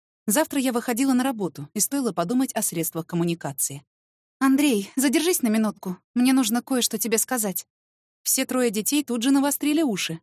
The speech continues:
но я быстренько выпроводила их из кухни и прикрыла дверь. Воронов остался, но убрать с лица хмурое выражение и не подумал.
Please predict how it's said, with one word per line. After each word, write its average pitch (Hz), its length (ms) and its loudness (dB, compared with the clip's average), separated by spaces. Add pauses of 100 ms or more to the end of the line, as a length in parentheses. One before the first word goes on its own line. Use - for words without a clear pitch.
но 285 60 2
я 294 120 2
быстренько 190 480 -2
выпроводила 165 500 -2
их 160 160 -4
из 160 120 -2
кухни 254 320 -6
и 208 120 -6
прикрыла 202 380 -4
дверь. 156 300 -6 (720)
Воронов 190 380 0
остался, 185 640 -2
но 226 140 2
убрать 294 280 0
с - 40 -2
лица 233 220 -2
хмурое 214 340 0
выражение 185 520 0
и 247 100 -2
не 240 140 2
подумал. 156 500 -4